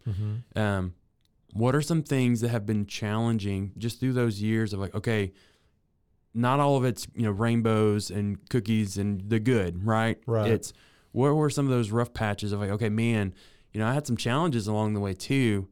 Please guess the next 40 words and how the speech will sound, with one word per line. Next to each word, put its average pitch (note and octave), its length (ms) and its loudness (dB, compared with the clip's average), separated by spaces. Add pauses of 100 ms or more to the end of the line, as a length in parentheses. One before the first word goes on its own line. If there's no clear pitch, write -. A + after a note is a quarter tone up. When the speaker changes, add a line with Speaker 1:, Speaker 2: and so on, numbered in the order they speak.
(140)
Speaker 2:
How B2 140 -4
did D3 160 -2
you C#3 240 0
overcome A2+ 540 -2
those? - 380 -6 (440)
Speaker 1:
Well, C3+ 220 2
one D3 200 4
of D3+ 60 4
the B2+ 80 2
things A#2+ 480 0
with, A2 260 -2
I A2+ 120 -6
guess, G#2+ 240 -2
with G2+ 160 -8
any A2 200 -4
business G2+ 560 -6
too, A2 760 -2
uh, - 320 -8
even C3+ 440 0 (140)
when A#2+ 240 0
I A#2+ 140 2
was A2+ 220 -2
in, A2+ 320 -2
you A#2 100 -4
know, A2+ 80 0
as G#2+ 120 -4
part B2+ 240 2
of A2 80 0
the F#2+ 60 -8
city, B2 500 0 (440)
the A2+ 80 0
building B2+ 440 2
code G#2 300 0
side G#2 240 -2
of G#2 80 -6
things G#2 500 -2
come A2+ 160 4
Speaker 2:
Mm. G#2 60 4
Speaker 1:
into G2+ 140 -4
play. G2 380 -2